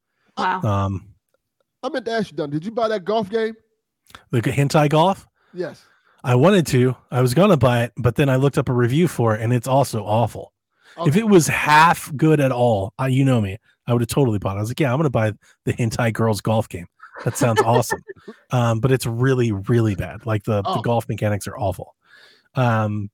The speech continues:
Speaker 2: but, like, the Call of Warfare, I, I almost did.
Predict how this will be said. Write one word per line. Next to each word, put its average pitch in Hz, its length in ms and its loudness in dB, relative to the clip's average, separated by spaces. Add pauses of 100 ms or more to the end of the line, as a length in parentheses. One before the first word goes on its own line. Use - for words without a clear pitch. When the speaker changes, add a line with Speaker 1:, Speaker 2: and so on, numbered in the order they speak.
Speaker 2:
but, 127 140 -2
like, 117 280 -2
the 113 160 -2 (120)
Call 180 320 2
of 131 200 0
Warfare, 127 520 0
I, 113 180 2
I 117 260 -2
almost 131 420 -2
did. 131 180 -2